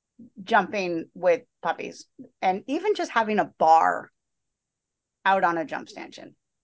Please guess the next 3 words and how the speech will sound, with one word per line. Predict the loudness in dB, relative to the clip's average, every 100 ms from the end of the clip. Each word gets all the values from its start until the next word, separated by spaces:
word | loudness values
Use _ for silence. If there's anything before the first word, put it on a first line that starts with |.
| _ _ _ _ _ _ -12
So | -2 2 2 -2 _ _ _ _ _ _ _ _ _ _ _ _
I | 0 2 0 -6 _ _ _ _ -2
personally | 0 0 -2 -2 0 0 -4